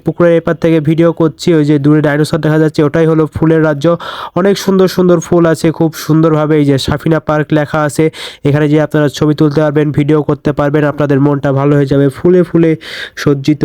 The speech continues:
সাফিনা পার্কের এই অংশটি। এখানে টিকিট হলো মাত্র তিরিশ টাকা। আপনার তিরিশ টাকার টিকিট কেটে অনেক সুন্দর একটা ভিউ পাবেন, যেই ভিডিও দেখলে আপনাদের মনটা জুড়িয়ে যাবে। সাফিনা পার্ক খুব সুন্দর একটি পার্ক। সাফিনা পার্ক রাজশাহীর গোদাগাড়িতে অবস্থিত একটি বিনোদন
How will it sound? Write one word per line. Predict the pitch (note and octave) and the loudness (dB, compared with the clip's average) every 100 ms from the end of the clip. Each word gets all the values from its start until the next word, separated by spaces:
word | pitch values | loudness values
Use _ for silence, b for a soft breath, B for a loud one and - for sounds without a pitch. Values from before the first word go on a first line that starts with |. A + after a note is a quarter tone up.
| D3 - | 0 0
সাফিনা | C3+ D3+ C#3+ | -2 -2 -2
পার্কের | - B2+ C#3+ C#3 | -2 -2 0 2
এই | C#3 | 0
অংশটি। | - C#3 D3 C#3 C3+ | -2 -2 2 2 2
এখানে | C#3+ D3 C3 | 0 -2 -2
টিকিট | C#3+ C#3+ C#3+ | -2 -2 0
হলো | D3 C#3 C3+ | 0 2 0
মাত্র | C3 C#3 C3 | -2 -2 0
তিরিশ | D3 D3 | -2 0
টাকা। | D3 D#3 D3 | -4 -4 -2
আপনার | D3 C3+ | -4 0
তিরিশ | C#3+ D3 - | 0 0 -2
টাকার | D3+ C#3+ | -2 -2
টিকিট | D3 D3 C3+ | -2 -2 0
কেটে | D3+ C#3+ D3+ B B B - D3 | -2 0 -4 B B B -4 0
অনেক | D#3+ D3+ - | 0 -2 0
সুন্দর | D3+ D#3 D3 | 0 2 0
একটা | - C#3+ B2+ | -2 -2 -2
ভিউ | - D3+ C#3 | -2 -2 0
পাবেন, | C#3+ D3 D3 | 0 0 0
যেই | C3+ C3+ B2+ | 0 2 0
ভিডিও | C#3 D3 C#3 C3 | 2 2 2 0
দেখলে | - D3+ C#3+ | 0 -2 0
আপনাদের | C3+ C#3 C3+ C3+ C3+ | 0 0 0 0 0
মনটা | C#3 C3+ C3+ B2 | 0 0 -2 0
জুড়িয়ে | C#3 D3 C#3 | 2 2 2
যাবে। | C3+ C3 | 0 -2
সাফিনা | D3 C#3 D#3 D3 | -4 -4 -4 -2
পার্ক | D3 - | -4 -4
খুব | E3 D3+ - | -6 -6 -6
সুন্দর | - D3 D3+ C#3 | -2 0 0 0
একটি | - C3+ | -4 -4
পার্ক। | B2+ C3 - _ - | -4 -4 -8 _ -6
সাফিনা | - G3+ B3 A3+ | -4 -2 0 0
পার্ক | A3 G#3 G3 | 0 0 -2
রাজশাহীর | F#3+ - G3+ E3+ | -2 -2 -2 0
গোদাগাড়িতে | F3+ F#3 F#3+ F#3 F3+ | 0 0 0 0 0
অবস্থিত | F3 E3 F3+ F3+ E3+ | 0 0 0 0 0
একটি | - E3+ | 0 0
বিনোদন | E3 E3 D#3+ | 0 0 0